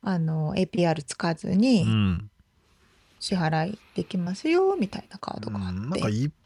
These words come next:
Speaker 2: ぱいあるよね。特典がついたクレジットカード勧誘。<laughs> 死ぬほど
Speaker 1: めちゃくちゃ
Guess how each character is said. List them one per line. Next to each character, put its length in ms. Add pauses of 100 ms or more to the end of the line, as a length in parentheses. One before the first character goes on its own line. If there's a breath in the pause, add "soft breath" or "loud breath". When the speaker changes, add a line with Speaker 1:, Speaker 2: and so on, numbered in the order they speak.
(100)
Speaker 2:
ぱ 160
い 40
あ 120
る 80
よ 120
ね。 220
特 260
典 180
が 100
つ 160
い 80
た 100
ク 140
レ 120
ジ 160
ッ 20 (160)
ト 120
カ 300
ー 20
ド 460
勧 340
誘。 300 (500 loud breath)
<laughs> 540
死 320
ぬ 140
ほ 180
ど 60
Speaker 1:
め 40
ち 40
ゃ 40
く 60
ち 20
ゃ 60